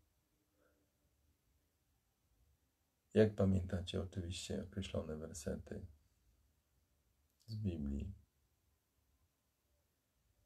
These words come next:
Na początku było Słowo,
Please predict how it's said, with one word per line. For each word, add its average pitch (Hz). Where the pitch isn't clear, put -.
Na 98
początku 92
było 71
Słowo, 90